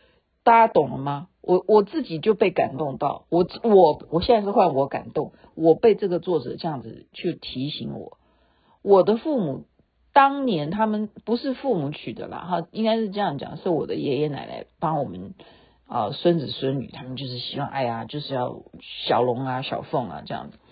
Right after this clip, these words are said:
那我父母倒还好，可是在内心里头真的是给我哥哥的压力是大于给我的压力，<laughs> 就是希望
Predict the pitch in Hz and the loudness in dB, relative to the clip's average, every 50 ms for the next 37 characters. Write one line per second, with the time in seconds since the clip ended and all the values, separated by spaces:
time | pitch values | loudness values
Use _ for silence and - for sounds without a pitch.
0 | _ _ _ - - - - - - _ _ _ _ - - - _ _ _ _ | _ _ _ -20 -20 -20 -20 -20 -20 _ _ _ _ -20 -20 -20 _ _ _ _
1 | - - 311 294 - - - - - 277 262 185 143 123 - 170 147 135 - - | 0 4 6 8 8 8 6 4 2 0 0 0 0 2 4 4 4 4 0 -4
2 | 120 - - 135 - - - _ _ _ - - 202 254 294 269 349 330 302 311 | -8 -8 -10 -12 -14 -14 -14 _ _ _ -2 2 2 2 4 6 4 4 4 4
3 | 330 311 262 247 - 262 262 233 185 151 208 151 151 156 - - _ _ _ _ | 0 0 0 -2 -2 -2 -2 -2 -2 0 0 0 -2 -2 -4 -8 _ _ _ _
4 | - - 269 277 277 262 190 196 - 226 202 175 - - _ _ _ - - 160 | 2 4 4 6 6 4 0 0 -2 -4 -4 -4 -4 -6 _ _ _ -2 0 2
5 | 160 180 214 196 - 135 127 - 185 185 180 180 185 190 180 160 151 139 135 139 | 2 4 4 4 4 2 2 -2 0 0 0 2 0 2 2 2 0 0 -2 -2
6 | 143 147 156 156 135 143 - - 165 - - 226 180 143 139 135 123 127 131 - | -2 -2 -2 -4 -8 -8 -8 -8 -8 -4 0 0 0 0 0 -4 -6 -8 -8 -6
7 | - 120 143 202 - 254 226 220 - 208 233 - 302 285 - - 240 - 220 226 | -4 2 6 8 8 10 10 8 6 6 4 6 6 6 6 6 4 4 4 2
8 | 240 240 220 208 240 262 240 233 233 226 220 - 226 226 240 240 226 - | 0 -2 -2 -2 0 0 0 0 -2 -4 -4 0 6 8 8 8 8 6